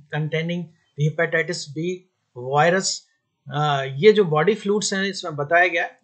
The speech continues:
इनके द्वारा transmit होने के chances ज़्यादा रहते हैं। Injections, drug use, having sex with infected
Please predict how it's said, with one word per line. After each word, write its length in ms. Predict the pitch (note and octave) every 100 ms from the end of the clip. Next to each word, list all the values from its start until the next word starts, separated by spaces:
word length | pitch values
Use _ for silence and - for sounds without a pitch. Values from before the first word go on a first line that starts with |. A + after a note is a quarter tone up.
| _
इनके 240 | E3 D#3 F3+
द्वारा 460 | F3 E3+ A3+ C#4 _ _ -
transmit 520 | E3 F3 - G#3+ G#3+
होने 200 | D#3+ D#3
के 80 | G3
chances 480 | G#3+ C#3 B2 A#3+ A#3
ज़्यादा 300 | C#3+ A#2 A2
रहते 300 | G2+ G2 _
हैं। 100 | _ _ _ _ _ _ - D#3+
Injections, 460 | E3 G3+ - A3+ G#3 C#3+
drug 180 | F3+ F#3
use, 300 | F#3 F#3 G3 - - _ _ _ _ _ -
having 280 | D3 D3+ F#3+
sex 220 | F3+ F#3
with 240 | F3+ G3 F3+
infected 520 | F3+ E3 F3 F#3+ F#3+